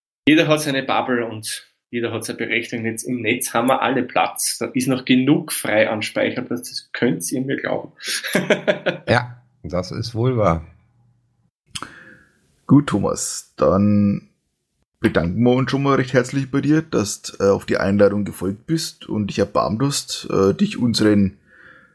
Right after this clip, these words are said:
Speaker 3: ja, mittlerweile schon etwas ausgelutschten Fragen zu stellen. Die werden wir demnächst mal wieder ein bisschen updaten.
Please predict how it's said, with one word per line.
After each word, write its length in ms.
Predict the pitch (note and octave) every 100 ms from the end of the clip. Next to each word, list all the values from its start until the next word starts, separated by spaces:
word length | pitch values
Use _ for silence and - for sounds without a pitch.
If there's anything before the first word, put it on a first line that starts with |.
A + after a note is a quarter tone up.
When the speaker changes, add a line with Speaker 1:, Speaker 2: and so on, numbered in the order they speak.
| -
Speaker 3:
ja, 340 | - A2 G2+
mittlerweile 680 | A2 A2 B2 G#2+ C2 F#2+ A#2+
schon 180 | A#2 G#2+
etwas 320 | G#2+ G#2+ -
ausgelutschten 680 | A#2 B2+ - B2+ C#3+ - B2
Fragen 380 | - F#2+ G2+ B2
zu 120 | A2
stellen. 720 | G#2 - D#2+ G#2+ D3 C3+ A2+ A2
Die 280 | G#2+ G2+
werden 200 | - G#2
wir 100 | G#2
demnächst 360 | G2 F#2+ G#2 -
mal 120 | G2+
wieder 120 | D2+
ein 80 | G2
bisschen 260 | - - -
updaten. 760 | - - - - G2+ C#3 E3+